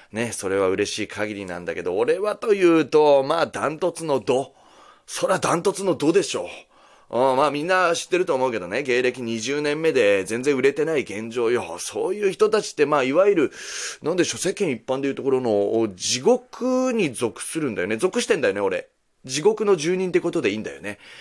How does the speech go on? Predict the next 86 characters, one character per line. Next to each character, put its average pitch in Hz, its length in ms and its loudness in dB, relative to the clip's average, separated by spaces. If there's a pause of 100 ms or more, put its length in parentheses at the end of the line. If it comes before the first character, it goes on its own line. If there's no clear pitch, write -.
(140)
ま 160 100 -4
あ、 - 20 0
こ 196 120 2
れ 233 60 6
は 233 100 4
ね、 233 100 2
あ 160 140 4
の、 127 80 2
自 117 160 0
覚 139 220 0
し 139 80 -8
て 156 80 0
る 143 60 -4
と 147 120 -4
こ 151 60 -2
ろ 143 80 0
も 101 120 0
あ 113 60 2
る 127 100 -4
ん 78 160 -12
で、 87 260 -4 (560)
ま 131 220 2
あ 92 60 -4
ま 110 140 0
あ 82 40 -6
ま 92 160 -4
あ、 - 40 -10
し - 100 -8
ょ 110 100 2
う - 20 2
が 123 120 0
な 131 100 2
い - 80 -2
と 98 120 -14
こ 120 120 0
ろ 123 100 2
で 113 140 0
は 98 100 2
あ 110 40 2
る 117 100 -2
ん 107 100 -8
で 95 80 -8
す - 160 -8
け 104 120 -4
ど、 98 100 0
や 98 160 2
っ - 80 -12 (100)
ぱ - 180 -6
り 180 180 -6
ダ 131 160 -4
ン 135 100 -10
ト 147 100 -2
ツ 143 140 -10
の 135 100 -4
ド 107 240 -4
で 101 120 -2
し - 120 -4
ょ 85 120 -16
う 82 40 -18
ね。 120 520 -4 (520)
怒 107 260 -8
っ 120 60 -10
て - 160 -8
ま 131 100 -6
し - 80 -8
た 139 120 -8
ね、 143 220 -2
こ 139 120 -6
の 135 100 -2
一 127 240 -6
年 135 220 -6
も。 123 160 -2 (380)
ま - 120 0
あ、 - 40 -2
こ 151 100 -2
の 170 100 6
ラ 147 140 6
ジ 156 120 0
オ、 175 60 2
ラ 160 140 4
ジ 170 100 -2
オ、 175 60 2
ラ 175 140 4
ジ 151 100 0
オ 107 60 0
ね、 120 200 -4